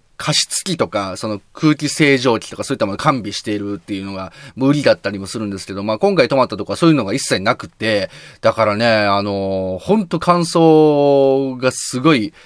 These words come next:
まあ、空調を切るわけにはいかない。寒いから。で、まあ、空調をバーってつけながら、してるとどんどんどんどん乾燥してくるんで、まあ、ビジネスホテル泊まった時にもし加湿器とかがない場合は、えー、ぜひともですね、あのー、濡れタオルをね、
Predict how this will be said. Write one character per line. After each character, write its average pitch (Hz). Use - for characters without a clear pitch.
ま 117
あ、 -
空 226
調 208
を 202
切 147
る 151
わ 214
け 269
に 147
は 117
い 110
か 117
な 107
い。 98
寒 156
い 117
か 98
ら。 -
で、 139
ま 120
あ、 -
空 135
調 120
を 110
バ 113
ー 113
っ -
て 107
つ -
け 110
な 110
が 107
ら、 110
し -
て -
る 123
と 117
ど 170
ん 208
ど 180
ん 135
ど 143
ん 139
ど 120
ん -
乾 120
燥 113
し -
て -
く 95
る 92
ん 90
で、 113
ま 147
あ、 139
ビ 170
ジ 254
ネ 294
ス 247
ホ 262
テ 214
ル 151
泊 180
ま 165
っ -
た 135
時 127
に 160
も 185
し 165
加 165
湿 -
器 233
と 202
か 143
が 135
な 143
い 165
場 208
合 175
は、 208
え 135
ー、 127
ぜ 160
ひ 165
と 143
も 113
で 101
す 107
ね、 110
あ 101
の 95
ー、 147
濡 214
れ 277
タ 247
オ 160
ル 113
を 82
ね、 123